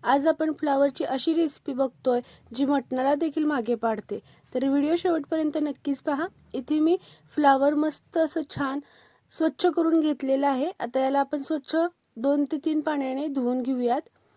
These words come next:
आणि त्यानंतर याला खिसून घ्यायचं आहे. तुम्ही चॉपर बॉक्समध्ये टाकून अगदी बारीक असं चॉप देखील करून घेऊ शकता किंवा खिसणीने या पद्धतीने बारीक असं खिसून देखील घेऊ शकता.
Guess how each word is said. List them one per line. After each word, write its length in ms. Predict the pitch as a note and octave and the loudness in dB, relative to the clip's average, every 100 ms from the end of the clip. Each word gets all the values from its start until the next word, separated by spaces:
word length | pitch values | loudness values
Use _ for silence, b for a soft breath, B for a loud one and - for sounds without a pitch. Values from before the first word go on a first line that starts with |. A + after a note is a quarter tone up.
| b b b | b b b
आणि 280 | B3+ C4 D4+ D4 - | 0 2 2 -2 2
त्यानंतर 520 | C#4 D4+ E4 D4+ D4 | 2 4 2 4 2
याला 240 | C#4+ C4+ F#4 - | 2 0 -2 -4
खिसून 380 | - C#4+ D4+ C#4 | -4 -2 0 2
घ्यायचं 340 | C4+ A3+ - | 2 0 0
आहे. 220 | A#3 G3+ - _ b b b - | -2 -2 -8 _ b b b -4
तुम्ही 160 | C#4+ | -2
चॉपर 340 | C#4 D4+ - D#4+ | 4 2 4 2
बॉक्समध्ये 540 | D#4 D#4+ - E4 D#4+ | 2 2 4 2 2
टाकून 360 | D#4 D#4 C#4+ D4 | 0 0 0 -4
अगदी 360 | C#4+ C4 A3+ C4+ | -4 -6 -4 0
बारीक 340 | C#4 C4+ C4+ | 2 2 0
असं 160 | D4 D4+ | -4 -4
चॉप 260 | - C#4+ B3 | 0 0 0
देखील 300 | D4 D4+ D#4+ | -4 -2 -2
करून 300 | D4+ C#4 C4+ | -2 -2 -2
घेऊ 180 | C#4 | -2
शकता 320 | C#4 D4 - B3 | -2 -4 -4 -6
किंवा 240 | C#4 C4+ C4+ | -4 -4 -2
खिसणीने 600 | D4 C#4+ D4 D4+ D4+ C#4 | -6 -4 -2 0 -2 -2
या 120 | B3 | -2
पद्धतीने 680 | B3 C#4 B3 C#4+ D4 C4+ C#4+ E4+ B B - | -2 -2 -2 -2 -2 -4 -4 -10 B B 0
बारीक 340 | B3 B3+ C4 | 2 2 0
असं 200 | C#4 D#4 D4 | -4 -4 -6
खिसून 340 | B3 - A#3+ | -6 -4 -4
देखील 300 | A#3+ A#3 B3+ | -4 -4 -6
घेऊ 280 | A3+ A3 G3+ | -4 -4 -4
शकता. 380 | G#3 G#3+ - - | -4 -10 -10 -12